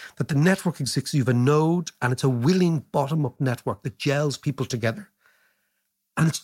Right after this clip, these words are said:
all based on what you would call experiences, the experience economy.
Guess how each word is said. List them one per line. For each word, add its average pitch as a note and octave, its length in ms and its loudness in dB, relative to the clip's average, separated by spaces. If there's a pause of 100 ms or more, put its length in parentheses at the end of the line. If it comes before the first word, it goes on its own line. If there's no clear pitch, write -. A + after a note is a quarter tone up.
all A3+ 300 6
based C#3 440 -2 (360)
on C3 140 -2
what D#3 100 -2
you C#3 100 0
would A#2+ 140 -10
call B2+ 180 -2
experiences, - 960 -2
the - 80 -6
experience B2+ 640 -2
economy. G#2 460 -4